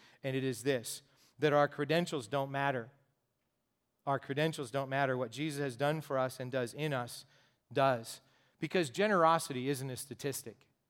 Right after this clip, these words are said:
Generosity is a character trait that develops along with love and truth in our lives as followers of Jesus Christ. It develops because Jesus is inside of us. And what the Apostle Paul wanted the Philippians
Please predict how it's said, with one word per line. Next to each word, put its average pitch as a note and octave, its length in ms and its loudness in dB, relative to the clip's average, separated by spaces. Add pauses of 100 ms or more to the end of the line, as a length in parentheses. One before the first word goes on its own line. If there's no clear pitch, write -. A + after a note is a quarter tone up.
(420)
Generosity C#3+ 640 2
is A#2+ 100 -4
a B2+ 60 -4
character C3+ 460 -6
trait A2+ 340 -10 (360)
that C3+ 200 -2
develops C#3+ 520 2
along C#3 260 0
with C3+ 180 -4
love C#3 320 4
and B2+ 160 -6
truth C#3+ 380 -4
in B2+ 80 -6
our B2 160 -2
lives C3 400 0
as B2 100 -12
followers C3 460 -2
of A#2 80 -12
Jesus A2+ 380 -10
Christ. B2 360 -2 (220)
It F3 160 2
develops E3 480 4
because C#3 480 -2 (220)
Jesus C#3+ 440 -2
is B2+ 140 -6
inside C#3+ 480 0
of B2+ 100 -2
us. A2+ 120 -12
And D3+ 80 -2
what D#3+ 100 0
the D3+ 80 -2
Apostle F#3 440 2
Paul E3 280 4
wanted D#3 240 0
the C3+ 80 -4
Philippians D#3+ 560 -2